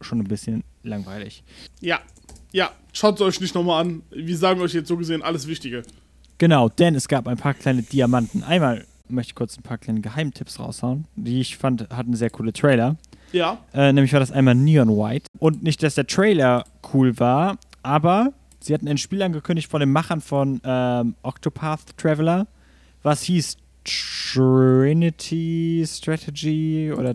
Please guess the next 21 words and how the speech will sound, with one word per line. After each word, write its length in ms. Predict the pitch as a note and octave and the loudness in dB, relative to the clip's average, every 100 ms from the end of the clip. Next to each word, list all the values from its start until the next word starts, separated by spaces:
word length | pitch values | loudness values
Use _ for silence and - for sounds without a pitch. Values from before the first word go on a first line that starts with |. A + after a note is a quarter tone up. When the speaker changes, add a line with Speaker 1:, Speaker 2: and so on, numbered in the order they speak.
| - | -6
Speaker 1:
Triangle? 1500 | - - B2+ C3 C3 C#3 D3+ D3+ D3 D3 D3+ D#3 D3+ D3+ - _ _ - | -16 -6 -2 -2 -2 -2 -2 -2 0 0 2 0 -2 -6 -10 _ _ -20
Speaker 2:
Project 800 | - G3+ B3+ A#3+ A3+ G#3+ - - - | 2 2 4 0 -4 -4 -10 -20 -18
Triangle. 640 | - F3+ G3 B2+ B2 G#2 - _ _ _ | -6 -4 -4 -6 -8 -10 -14 _ _ _
Speaker 1:
Triangle 300 | - D#3 C#3+ | -2 2 2
Speaker 2:
Das 100 | A#2+ | 0
ist 100 | - | 0
ein 80 | G#2 | 0
Speaker 1:
Strategy, 180 | G#2 G#2+ | 0 -2
glaub 180 | A#2 A2 | -2 -4
ich, 80 | G#2+ | -2
hieß 160 | A2 | -4
das 140 | - G2+ | -4 -6
irgendwie. 320 | A2 G#2+ G#2+ | -4 -4 -6
Keine 220 | - A2+ | -8 -6
Ahnung. 160 | A2 G#2+ - - - | -4 -6 -10 -20 0
Aber 160 | C#3 F3+ | 4 4
es 60 | |
ist 40 | A3 | 4
nur 80 | G3 | 2
ein 40 | |
Arbeitstitel. 680 | C3+ C3+ B2 - B2 A2+ A2 | 4 2 2 0 -6 -4 -8